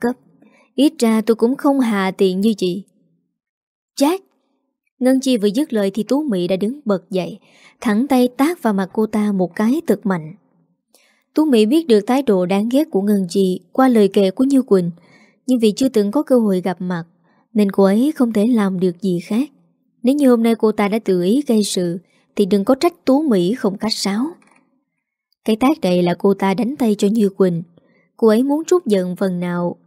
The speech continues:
vì những khổ đau mà Như Quỳnh đã phải chịu. Tú Mỹ ra tay rất dứt khoát, cũng không dè dặt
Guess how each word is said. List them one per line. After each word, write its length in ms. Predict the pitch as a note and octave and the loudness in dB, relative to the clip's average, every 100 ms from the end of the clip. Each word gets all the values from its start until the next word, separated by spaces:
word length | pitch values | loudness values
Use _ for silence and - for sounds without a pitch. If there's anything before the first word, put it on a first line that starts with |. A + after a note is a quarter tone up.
| _ | _
vì 200 | G#3 G#3+ | 0 0
những 220 | G#3+ A3+ | 2 -2
khổ 260 | C4+ G#3 G3+ | 0 0 2
đau 200 | B3+ B3+ | 2 2
mà 120 | A3 | 2
Như 180 | G3 B3 | 2 0
Quỳnh 380 | A#3+ F#3+ F3+ F3+ | 2 0 0 -2
đã 100 | A3 | -2
phải 180 | A#3 B3 | -2 -2
chịu. 420 | - F#3 E3+ G#3 - _ _ _ _ _ _ - | 0 0 0 -4 -12 _ _ _ _ _ _ 0
Tú 120 | A#3+ | 2
Mỹ 280 | B3 F3+ G3 | 4 4 2
ra 220 | G3+ F#3 | 0 0
tay 260 | F#3+ F3 F3 | 0 -2 -2
rất 240 | G#3 G#3 | -4 0
dứt 160 | G#3+ G#3 | -2 -2
khoát, 260 | G#3+ A#3+ C#4 _ _ - | -4 -4 -6 _ _ -4
cũng 180 | A3 | -2
không 220 | B3+ C#4 A3 | 0 -2 0
dè 200 | F#3+ F#3 | 0 0
dặt 180 | F#3+ F3+ | -2 -4